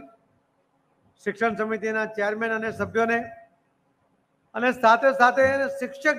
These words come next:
ભાઈ બહેનોને એમને ખૂબ ખૂબ અભિનંદન આપું છું. શિક્ષક મિત્રો, એ કોરોના સમયની અંદર પણ બાળકો શિક્ષણથી વંચિત ના રહી જાય એના માટે એના ઘરે જઈને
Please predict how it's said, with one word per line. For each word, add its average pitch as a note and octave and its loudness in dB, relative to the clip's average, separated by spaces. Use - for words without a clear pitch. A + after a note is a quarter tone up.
ભાઈ A#3+ 6
બહેનોને A3 2
એમને G#3+ -2
ખૂબ B3 0
ખૂબ A#3+ 0
અભિનંદન G#3+ 0
આપું F3+ -6
છું. C3+ -14
શિક્ષક G3+ -2
મિત્રો, G#3+ -4
એ - -2
કોરોના G#3+ -2
સમયની G#3+ -4
અંદર G#3+ -6
પણ A3+ -2
બાળકો A3 2
શિક્ષણથી A3+ -4
વંચિત A#3 -6
ના A#3+ 2
રહી A3+ 0
જાય A3 6
એના G#3+ 0
માટે A3+ 4
એના A#3 2
ઘરે A3 2
જઈને A3+ -4